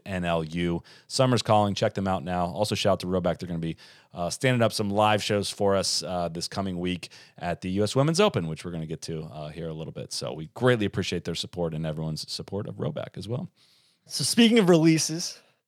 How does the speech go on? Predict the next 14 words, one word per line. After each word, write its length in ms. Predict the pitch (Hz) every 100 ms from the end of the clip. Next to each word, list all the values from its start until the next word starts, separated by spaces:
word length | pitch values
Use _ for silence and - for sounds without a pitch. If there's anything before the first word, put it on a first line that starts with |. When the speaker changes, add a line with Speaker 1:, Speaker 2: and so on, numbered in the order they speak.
| _ 147
Speaker 2:
large 600 | 147 165 185 135 - -
tranche 540 | - 170 160 160 -
of 140 | 151 127
documents 960 | 175 147 156 165 147 151 - - - _
relating 560 | 156 156 160 165 170 143
to, 500 | - 160 151 143 143
uh, 440 | 135 131 131 127
the 120 | 120 120 -
D 140 | 170
P 200 | 160 175
World 320 | 143 147 131
Tour, 380 | - 147 143 131
European 420 | 131 165 160 170
Tour, 420 | 139 160 156 139